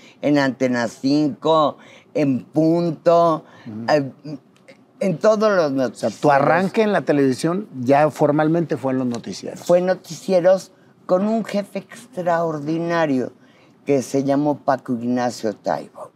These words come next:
Speaker 2: Ujú.
Speaker 1: Paco Ignacio Taibo nos prohibía los anglicismos. No podíamos decir, "ok". Eh, cuidaba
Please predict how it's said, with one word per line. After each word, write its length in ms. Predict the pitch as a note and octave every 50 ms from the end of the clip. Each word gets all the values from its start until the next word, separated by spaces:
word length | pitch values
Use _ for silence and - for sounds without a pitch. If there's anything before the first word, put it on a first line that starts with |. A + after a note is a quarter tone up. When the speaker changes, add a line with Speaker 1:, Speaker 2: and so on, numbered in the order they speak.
| _ _ _
Speaker 2:
Ujú. 320 | - A#2 A2 A2+ A#2 A#2 - _
Speaker 1:
Paco 340 | - - A#2+ A#2 - B2+ B2+
Ignacio 560 | B2+ C#3 C#3 D3+ D#3 E3 E3+ - - E3 D3+
Taibo 640 | D3+ - - D#3 D#3 D#3+ D#3+ D3+ E3 E3 E3 D3+ - - _ _ _ _ _ _ _ _ -
nos 280 | A2+ C#3 C#3 B2 -
prohibía 800 | - _ - A#2 B2+ B2+ C3 C3 C3 C3 B2+ D3+ E3 E3+ F3 F3+ F3
los 300 | E3+ D#3 C#3 A2+ - -
anglicismos. 1400 | C3+ C3 C3 C3 C3 C3+ C#3 C3 B2 A2+ - - - E3+ F#3 F3+ D#3 B2+ A2 A2 A2 F#2+ E2 D2 - - - _ _ _ _ _ _ _ _ _ _ _ _ -
No 180 | B2+ D3 D3+ D3
podíamos 540 | - E3+ E3+ E3+ E3+ E3 E3+ E3+ E3+ D3+ C#3
decir, 400 | C#3 B2 - - F3 F3+ - - _ _
"ok". 260 | - B2+ A2 - - E3+ D#3 D3 A#2 F2+ - - _ _ _ _ _ _ _ _ _ _ _ _ _ _ _ _ _ _ _ _ -
Eh, 400 | - B2 B2 A#2+ B2 B2 - - - - _ _ _ _ _ _ _ _ _ _ _ _ _ _ _ _ - - - - - - - _ - -
cuidaba 680 | - D#3+ D#3+ D#3 D3+ C#3+ F#3 F#3 F#3 F#3 D#3 B2+ -